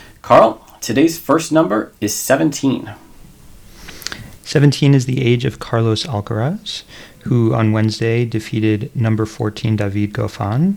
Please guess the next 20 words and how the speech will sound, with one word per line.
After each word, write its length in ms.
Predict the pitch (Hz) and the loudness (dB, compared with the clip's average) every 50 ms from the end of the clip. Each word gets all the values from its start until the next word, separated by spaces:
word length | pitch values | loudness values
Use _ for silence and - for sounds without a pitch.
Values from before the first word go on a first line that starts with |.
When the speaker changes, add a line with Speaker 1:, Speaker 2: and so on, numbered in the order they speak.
| - - - | -4 -8 -6
Speaker 2:
at 140 | 147 - - | -6 -4 -4
the 80 | 123 | -4
Great 300 | 104 101 110 104 104 - | -4 0 0 0 0 -2
Ocean 640 | - 107 107 101 - - - 113 107 104 104 117 - | -2 -2 -2 -2 -2 -4 -2 -2 0 0 0 -2 -2
Road 320 | - 110 104 101 101 101 - | -2 -2 0 0 -2 -2 -4
Open. 460 | - 117 104 101 - 123 127 151 180 190 - - - - - - - - - - - - - - - - | -4 -4 -4 -2 -2 0 0 0 0 -2 -6 -16 -20 -18 -16 -16 -16 -16 -18 -20 -20 -20 -20 -12 -2 2
It 80 | 120 | 2
makes 280 | 117 117 113 107 - - | 4 4 2 0 0 0
him 240 | 120 113 110 107 101 | 2 4 4 2 2
the 320 | 107 107 104 104 110 113 | 0 -2 0 -2 -2 -4
youngest 460 | 107 - 113 113 131 143 139 127 - - | -4 -4 0 2 2 2 2 0 -2 -4
player 340 | - 113 107 104 104 101 | -2 0 0 2 0 0
to 100 | 101 - | -2 -4
beat 200 | 107 101 104 101 | -6 -2 -2 -2
a 60 | 104 98 | -2 -2
top 260 | - - 101 98 - | -4 -4 -6 -6 -4
fifteen 340 | - - - - - - 104 | -6 -8 -8 -6 -4 -2 -2
opponent 540 | 98 92 - - 104 98 98 101 120 131 - | -2 -2 -4 -4 -2 -2 0 0 -2 -2 -4
since 320 | - - 117 101 98 - | -4 -4 -2 -2 -2 -2
seventeen-year-old 760 | - 104 98 101 101 - 110 104 101 101 98 98 98 98 101 | -2 -2 0 0 -2 0 -2 -2 0 0 0 -2 -2 -2 -4